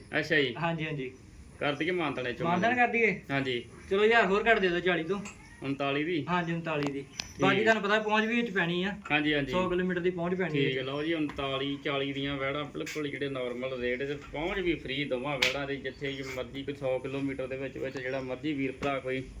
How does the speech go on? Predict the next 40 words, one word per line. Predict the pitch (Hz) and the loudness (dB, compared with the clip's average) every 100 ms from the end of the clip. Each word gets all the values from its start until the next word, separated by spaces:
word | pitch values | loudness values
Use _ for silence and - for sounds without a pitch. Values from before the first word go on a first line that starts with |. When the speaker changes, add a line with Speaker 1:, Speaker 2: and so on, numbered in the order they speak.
| - - 151 | -12 -10 -6
Speaker 1:
ਮੰਗਵਾ | 139 127 127 120 | -2 2 2 0
ਸਕਦਾ | 127 127 151 | 0 0 2
ਏ। | 156 147 | 2 2
Speaker 2:
ਇੱਕ | 208 208 | 2 2
ਵੀ | 240 | 0
ਜੀ | 254 | 2
ਆਫਰ | 254 240 | 2 4
ਹੋਰ | 247 254 | 4 6
ਲਾ | 233 202 | 6 6
ਦਈਏ? | 226 - 175 151 | 4 0 0 0
Speaker 1:
ਹਾਂਜੀ। | 151 160 | 2 4
Speaker 2:
ਧਮਾਕਾ | 151 214 214 175 | 2 2 4 2
ਆਫਰ | 175 202 | 2 4
ਲਾ | |
ਦਈਏ | 190 202 | 4 4
ਆਪਾਂ? | 202 226 185 - | 0 0 -4 -6
Speaker 1:
ਲਾ | 160 135 | -6 -6
ਦਿਓ, | 143 | -4
ਲਾ | 143 | -4
ਦਿਓ। | 127 127 | -6 -6
Speaker 2:
ਜੇ | 151 208 | 2 4
ਕੋਈ | 220 247 | 4 4
ਵੀਰ | 247 240 | 2 4
ਭਰਾ | 247 247 | 6 8
ਇਕੱਠਾ | 240 240 | 6 4
ਜੋੜਾ | 254 233 220 | 4 4 4
ਲੈਂਦਾ | 214 208 | 4 4
ਨਾ | 254 | 4
ਆਪਣੇ | 240 226 | 4 0
ਕੋਲੋਂ, | 208 190 165 | 0 0 0
Speaker 1:
ਹਾਂਜੀ। | 151 151 147 131 | 0 0 -2 2
Speaker 2:
ਆਪਾਂ | 190 190 175 233 | 2 4 4 4
ਉਹਦੇ | 240 | 2
ਘਰ | 247 262 233 | 4 6 8
ਤੱਕ | 262 269 | 6 4
ਦੀ | 269 | 2
ਪਹੁੰਚ | 220 214 | 0 0
ਫ੍ਰੀ | 175 185 | 0 0
ਕਰ | 180 151 | 0 -2
ਦਾਂਗੇ। | 143 135 | -6 -10